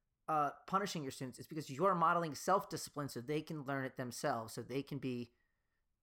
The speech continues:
disciplined adults, self-disciplined adults, which is a skill that a lot of, a lot of adults, a lot of kids, pretty much everybody could use more self-discipline. So go over procedures,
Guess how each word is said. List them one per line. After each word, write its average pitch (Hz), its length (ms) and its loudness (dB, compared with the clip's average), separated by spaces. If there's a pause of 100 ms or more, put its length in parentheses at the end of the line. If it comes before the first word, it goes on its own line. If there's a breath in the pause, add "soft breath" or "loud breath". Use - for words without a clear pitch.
disciplined 131 600 -4
adults, 135 460 2
self-disciplined 123 560 -2
adults, 131 320 -2
which 120 100 -12
is - 120 -12
a 123 40 -8
skill 123 340 -4
that 117 140 -2
a 113 40 -4
lot 104 180 0
of, 107 100 -4 (420)
a 110 60 -8
lot 104 160 -4
of 107 80 -8
adults, 117 380 -4
a - 40 -6
lot 107 120 0
of 107 80 -6
kids, 113 260 -8 (120)
pretty 151 160 -2
much 143 140 -2
everybody 165 500 4 (340 loud breath)
could 147 140 0
use 143 200 2
more 135 180 0
self-discipline. 120 760 -4 (400 soft breath)
So 180 220 0 (500 soft breath)
go 151 160 4
over 180 160 4
procedures, 156 600 0